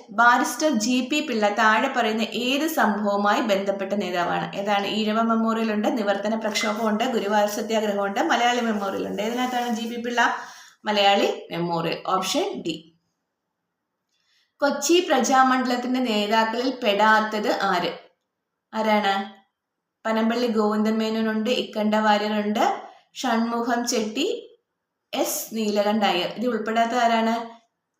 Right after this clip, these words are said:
ഷൺമുഖം ചെട്ടി. നെക്സ്റ്റ്, കേരള സംസ്ഥാന രൂപീകരണത്തിനായി തിരുവിതാംകൂറിലെ നാല് താലൂക്കുകൾ മദിരാശി സംസ്ഥാനത്തിന് വിട്ടുകൊടുത്തിരുന്നു.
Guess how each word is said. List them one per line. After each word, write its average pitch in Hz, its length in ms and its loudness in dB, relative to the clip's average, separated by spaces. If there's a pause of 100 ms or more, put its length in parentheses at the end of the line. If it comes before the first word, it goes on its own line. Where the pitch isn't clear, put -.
ഷൺമുഖം 208 760 -2
ചെട്ടി. - 400 -10 (600)
നെക്സ്റ്റ്, 214 460 -6 (480)
കേരള 285 340 2
സംസ്ഥാന 254 600 0
രൂപീകരണത്തിനായി 226 920 0
തിരുവിതാംകൂറിലെ 254 920 0
നാല് 247 460 2 (100)
താലൂക്കുകൾ 220 600 2
മദിരാശി 240 760 0
സംസ്ഥാനത്തിന് 214 680 0
വിട്ടുകൊടുത്തിരുന്നു. 190 720 -4